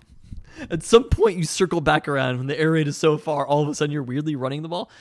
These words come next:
Anyway, the when, when you look at the stats that Ben has been posting and the years that Jared Goff did exceptionally well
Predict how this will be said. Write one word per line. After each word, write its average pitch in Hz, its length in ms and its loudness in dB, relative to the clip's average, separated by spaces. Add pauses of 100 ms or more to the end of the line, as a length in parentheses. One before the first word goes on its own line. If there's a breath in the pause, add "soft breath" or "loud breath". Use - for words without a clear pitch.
(140)
Anyway, 147 380 0 (760 soft breath)
the 175 220 4 (560)
when, 170 240 4 (120)
when 156 180 0
you 156 140 -2
look 165 220 0
at 226 60 -6
the 214 80 -4
stats 147 420 -4
that 131 120 -4
Ben 131 180 -2
has 135 100 -6
been 131 160 -8
posting 104 480 -8 (1700)
and 147 120 2
the 143 80 0
years 139 360 -2
that 117 200 -6
Jared 123 280 -4
Goff 110 340 -6
did 127 140 -12
exceptionally 147 520 -8
well 113 360 -6